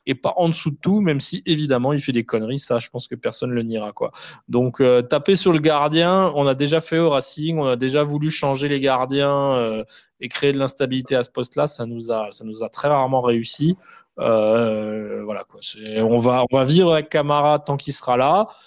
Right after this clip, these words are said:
On va espérer, euh, tous que Matt Sells revienne très vite et qu'il n'ait pas été trop handicapé par sa blessure du tendon d'Achille.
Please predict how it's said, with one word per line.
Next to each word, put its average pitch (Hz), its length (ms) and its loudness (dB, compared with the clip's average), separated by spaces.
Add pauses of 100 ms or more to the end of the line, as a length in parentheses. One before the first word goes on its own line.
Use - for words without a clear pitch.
(160)
On 123 120 -4
va 131 100 4
espérer, 165 720 2
euh, 123 600 4
tous 165 240 -6 (240)
que 139 80 -4
Matt 123 180 -2
Sells 135 400 -6
revienne 120 320 -4
très 156 260 -2
vite 160 280 -2
et 131 100 -10
qu'il 123 220 -6
n'ait 113 60 -4
pas 131 200 -2
été 131 240 -4
trop 143 320 -6
handicapé 135 540 -2
par 120 160 -6
sa 120 140 -4
blessure 120 360 -4
du 120 140 -6
tendon 117 260 -4
d'Achille. 185 460 0